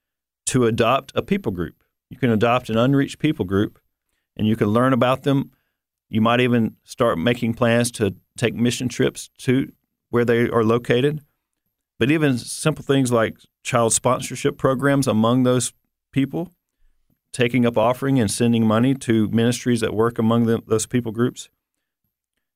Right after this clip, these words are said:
And even there's possibly representatives of that people group near you, living where you live, and so you might have a chance to meet some of them. So adopting a people group.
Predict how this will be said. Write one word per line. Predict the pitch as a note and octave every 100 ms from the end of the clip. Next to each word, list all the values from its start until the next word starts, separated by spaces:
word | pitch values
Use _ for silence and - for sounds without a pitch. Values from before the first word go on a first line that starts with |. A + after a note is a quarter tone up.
| _
And | A2 A2
even | D3 E3 C#3+ - _ _ _ _ _ _ _ -
there's | B2+
possibly | - D#3 E3+ D#3+ C3+ C3+
representatives | B2 C#3+ - A#2 C#3 D#3+ B2 A2+ C#3+ - - _ _ _ -
of | A#2+ C3
that | C3 -
people | D#3+ D#3+
group | B2 C#3+ - _ _ _ _ _ _
near | - B2+ D3 D3+
you, | D3+ F#3+ B2 G2+ -
living | C3 C3+ C#3 C3 _
where | A#2+ A#2+
you | A#2+ C#3+
live, | A2 G2
and | G2
so | - A2
you | G2+ G2+ -
might | - A#2 A2
have | A2+
a |
chance | G#2+ A#2 -
to | -
meet | G2+ G#2
some | - G#2
of | G2+
them. | A2 F#2
So | - A#2+ G#2+ G2+ _ _ _ _ _
adopting | G2+ G#2 A#2+ B2 A2
a | G2
people | - B2 -
group. | F3+